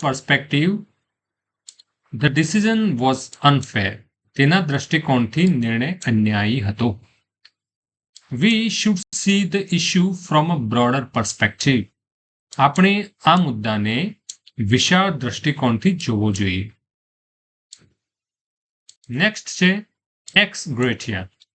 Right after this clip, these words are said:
Ex gratia મતલબ payment made out of kindness, not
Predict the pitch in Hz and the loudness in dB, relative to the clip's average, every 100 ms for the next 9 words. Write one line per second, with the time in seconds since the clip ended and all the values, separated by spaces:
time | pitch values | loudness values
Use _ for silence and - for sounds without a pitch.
0 | _ _ _ 202 202 - 170 180 180 190 | _ _ _ 0 0 -4 0 2 2 0
1 | 190 180 226 214 _ - 165 165 151 175 | 0 -2 -4 -8 _ 0 0 2 2 0
2 | 208 156 127 123 151 170 - 135 143 143 | -2 -2 0 0 2 0 0 0 0 -4
3 | 175 - 135 113 113 131 180 180 - - | -6 -4 -2 0 2 2 2 0 -6 -10
4 | _ _ _ _ 120 143 175 | _ _ _ _ 2 2 2